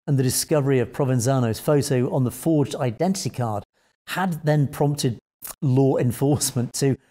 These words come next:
research the case more deeply. We actually do have a video on the death of that surgeon on our channel, which is pretty interesting.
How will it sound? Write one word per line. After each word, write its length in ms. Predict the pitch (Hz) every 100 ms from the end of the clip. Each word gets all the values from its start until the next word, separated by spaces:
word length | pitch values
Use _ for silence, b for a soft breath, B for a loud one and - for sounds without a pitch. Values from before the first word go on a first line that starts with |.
| b
research 580 | - 143 - 165 160 156
the 80 | 151
case 420 | 151 - 151 -
more 200 | 131 117
deeply. 580 | 98 131 139 135 113 90 - _ _ _ _ _
We 160 | 165 233
actually 160 | 277 165
do 140 | 156
have 100 | 143
a 80 | 127
video 420 | 127 139 117 120
on 120 | 131
the 80 | 127
death 280 | 131 151 143
of 220 | 139 110
that 220 | 127 123
surgeon 580 | - 147 139 104 104 101
on 140 | 139 123
our 140 | 113
channel, 340 | - 143 113
which 220 | 113 147 165
is 180 | 151 B - _
pretty 220 | 320 208
interesting. 500 | 196 147 - 127 104